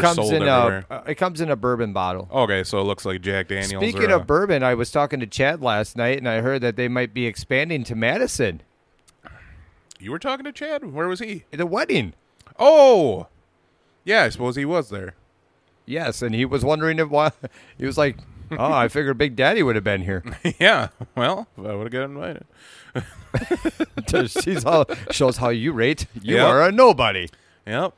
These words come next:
Speaker 2: and I saw plenty of Snapchats of all of our friends having fun at it. <laughs>
Speaker 1: I mean, it was a nice
Speaker 2: Maybe because I didn't go to the bachelor party, he was like, "Well, fuck 'em then, eh?" <laughs>
Speaker 1: Yeah, probably could. Well, I mean, there wasn't really that. I mean, from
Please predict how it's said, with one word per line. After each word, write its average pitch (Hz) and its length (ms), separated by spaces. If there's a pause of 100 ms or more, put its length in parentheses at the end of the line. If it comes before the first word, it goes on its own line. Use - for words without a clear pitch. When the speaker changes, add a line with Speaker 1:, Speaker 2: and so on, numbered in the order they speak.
Speaker 2:
and 113 100
I 104 80
saw 104 220
plenty 156 280
of 170 80
Snapchats 143 600
of 98 100
all 139 160
of 147 120
our 233 100
friends 117 420
having 127 280
fun 131 240
at 95 180
it. - 240 (380)
<laughs> - 480
Speaker 1:
I 156 40
mean, 196 140
it 208 80
was 190 180
a 151 60
nice 156 260
Speaker 2:
Maybe 202 240
because 185 360
I 160 100
didn't 165 240
go 160 140
to 147 80
the 135 80
bachelor 139 360
party, 113 260
he 110 60
was 107 100
like, 107 120
"Well, 110 140
fuck 185 240
'em 104 160
then, 98 160
eh?" 120 420 (280)
<laughs> 180 60 (880)
Speaker 1:
Yeah, 85 400
probably 175 320
could. 165 300
Well, 156 240
I 160 80
mean, 185 120
there 190 120
wasn't 190 280
really 165 180
that. 147 180
I 123 40
mean, 123 360
from 131 340